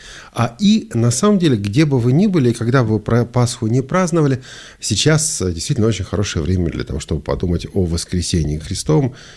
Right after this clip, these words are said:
и о том, что воскресение Христово для каждой из нас, для каждого из нас означает. Тут, кстати, сразу замечательное письмо, замечательный комментарий хочу прочитать.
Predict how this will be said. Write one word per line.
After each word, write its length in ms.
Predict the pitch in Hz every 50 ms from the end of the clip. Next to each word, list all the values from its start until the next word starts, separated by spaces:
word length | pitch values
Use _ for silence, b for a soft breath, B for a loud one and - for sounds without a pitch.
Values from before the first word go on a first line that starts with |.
| B -
и 40 | 82
о 80 | 76
том, 200 | 76 - 131 143
что 200 | - - - 98
воскресение 480 | 92 85 - - 78 - 117 110 104 90
Христово 400 | 82 - 78 - - 113 107 101
для 120 | 80 82
каждой 340 | 78 - 98 95 82 85 90
из 80 | 80 78
нас, 240 | 82 80 80 - -
для 120 | - 110
каждого 340 | 101 - 123 113 98 107 98
из 220 | - 98 92 - 90
нас 200 | 85 82 - B B B B B B B
означает. 640 | - 76 78 92 98 98 - - 73 64 58 - B B B B B B B -
Тут, 180 | 127 117 -
кстати, 640 | - - - - 139 127 120 - 123 113 107 104 98
сразу 560 | - - - 110 120 131 131 110 104 110 104
замечательное 800 | 98 90 92 98 107 101 - 120 113 107 - 107 104 104 101 98
письмо, 500 | 98 - 110 98 - - 131 160 165 147
замечательный 420 | 110 101 98 - 120 107 98 98 95
комментарий 440 | - 104 107 104 - 165 160 139
хочу 200 | - 113 - -
прочитать. 540 | - - 95 92 - - - - 160 165 160